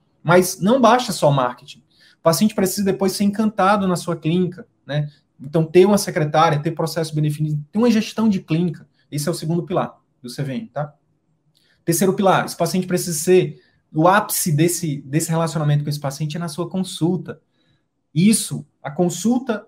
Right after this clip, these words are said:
e depois o pós-consulta, isso aqui, ó, é só no C V M que você vai encontrar. Em nenhum outro lugar você vai encontrar isso aqui,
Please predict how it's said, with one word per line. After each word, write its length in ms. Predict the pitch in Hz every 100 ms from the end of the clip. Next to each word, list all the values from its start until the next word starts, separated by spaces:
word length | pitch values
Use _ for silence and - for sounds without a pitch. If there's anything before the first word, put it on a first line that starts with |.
| _
e 80 | 170
depois 340 | 180 180 180
o 120 | 233 240
pós-consulta, 840 | 185 - 156 147 214 233 123 -
isso 240 | 175 190
aqui, 280 | 165 147 208
ó, 220 | 247 - _ _ _
é 120 | - 147
só 320 | - 165 170
no 80 | 165
C 160 | 160
V 80 | 147
M 120 | 147
que 60 | 147
você 180 | 143 143
vai 120 | 135
encontrar. 340 | - 147 110
Em 40 | 156
nenhum 260 | 214 214
outro 180 | 214 208
lugar 240 | 180 156
você 140 | 151 151
vai 100 | 147
encontrar 300 | 147 147 131
isso 160 | -
aqui, 120 | 139